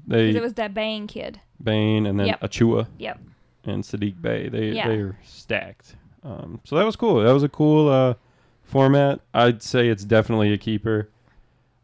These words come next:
Speaker 1: Um,
Speaker 2: I think it makes it a lot more entertaining.
Speaker 1: Yeah.
Speaker 2: Um, 'cause, I mean, when you have something to play for, like a quote-unquote championship, it makes it a little more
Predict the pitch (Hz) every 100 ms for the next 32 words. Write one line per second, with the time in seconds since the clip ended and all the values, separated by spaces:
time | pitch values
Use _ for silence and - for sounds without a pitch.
0 | _ - 104 101 101 52 57 - 320 349
1 | 339 302 285 294 277 247 240 254 247 247
2 | 254 240 220 226 247 - _ - 226 220
3 | 196 214 - 277 311 _ _ _ _ -
4 | 269 254 - 277 277 269 269 - 247 254
5 | 254 262 254 254 254 269 254 254 269 262
6 | 233 226 226 240 226 226 226 220 202 202
7 | 220 - 240 220 214 233 214 - 214 220
8 | 208 208 - 214 208 - 208 214 208 -
9 | 202 202 202 196 196 196 202 202